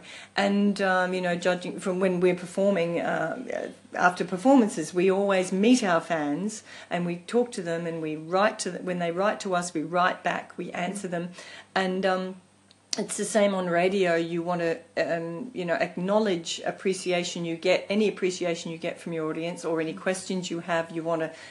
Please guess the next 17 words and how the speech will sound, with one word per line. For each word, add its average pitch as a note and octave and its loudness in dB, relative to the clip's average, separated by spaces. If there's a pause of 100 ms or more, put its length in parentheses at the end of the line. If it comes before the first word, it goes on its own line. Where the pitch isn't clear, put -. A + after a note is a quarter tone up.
(100)
nurture G3 0
those D#3+ 0
people F3 -2
and, D#3 -2 (300)
and D#3 -4
that, - -2 (260)
uh, - -12
help - 4
them - -4
in E3+ -4
any E3 0
way D#3 -2
you D#3+ -2
can. F3 -4 (260)
And G3+ 4
if A3+ 2
you're A3+ 6